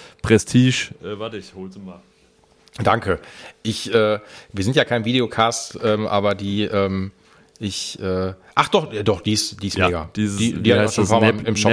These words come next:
Speaker 1: Nebula
Speaker 2: gehabt, ja.
Speaker 1: Green Burst.
Speaker 2: Ja,
Speaker 1: Genau,
Speaker 2: genau,
Speaker 1: das war auch
Speaker 2: Maple
Speaker 1: die
Speaker 2: Neck. <clears throat> Mhm.
Speaker 1: genau, die erste Gitarre, die ich quasi bekommen hab zum Endorsement.
Speaker 2: Mhm.
Speaker 1: Das war total lustig. Ich hab nämlich, äh, zu der Zeit damit gespielt, mir endlich meine Gitarre zu kaufen.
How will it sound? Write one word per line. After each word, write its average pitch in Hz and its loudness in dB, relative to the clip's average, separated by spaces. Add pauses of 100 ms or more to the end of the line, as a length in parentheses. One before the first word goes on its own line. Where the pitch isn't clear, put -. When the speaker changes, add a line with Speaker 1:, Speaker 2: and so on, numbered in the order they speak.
Speaker 1:
Nebula 107 4
Speaker 2:
gehabt, 95 -4
ja. 107 4
Speaker 1:
Green 110 0
Burst. 107 4 (720)
Speaker 2:
Ja, 120 4
Speaker 1:
Genau, 95 4
Speaker 2:
genau, 98 4
Speaker 1:
das 101 4
war 110 6
auch 120 4
Speaker 2:
Maple 117 0
Speaker 1:
die 117 2
Speaker 2:
Neck. 113 0
<clears throat> 156 2 (560)
Mhm. 135 -2
Speaker 1:
genau, 95 2
die 90 -4
erste 110 -2
Gitarre, 110 2
die 107 0
ich 104 -4
quasi 107 2
bekommen 113 0
hab 123 0 (160)
zum 123 -4
Endorsement. 110 2
Speaker 2:
Mhm. 117 -4
Speaker 1:
Das - -10
war 90 -2
total 101 -4
lustig. 117 -4 (1300)
Ich 110 0
hab 120 2
nämlich, 113 0
äh, 87 0
zu - -6
der 90 -2
Zeit 104 0 (120)
damit 104 -2
gespielt, 107 -2
mir 107 -2
endlich 101 -2
meine 98 0
Gitarre 110 -2
zu 98 -6
kaufen. 92 -2